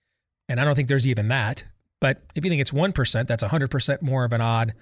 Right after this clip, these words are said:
uh, better odds than Jim Harbaugh ever beats Ohio State. So, but I, I think this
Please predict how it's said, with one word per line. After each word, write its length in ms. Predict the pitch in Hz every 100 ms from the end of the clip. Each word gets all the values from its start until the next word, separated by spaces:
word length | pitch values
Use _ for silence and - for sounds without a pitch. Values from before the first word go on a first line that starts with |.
| _ _ _ _ -
uh, 100 | 120
better 260 | 131 123 113
odds 220 | 117 117
than 140 | 117
Jim 160 | 123 120
Harbaugh 320 | 123 117 117
ever 160 | 113 110
beats 200 | 113 107
Ohio 280 | 104 95
State. 340 | 92 - 98 - _ _
So, 400 | - 123 113 104 - _ _ _ _ _ _ - 139
but 240 | 147 202
I, 120 | 165
I 40 | 196
think 200 | 214 143
this 220 | 151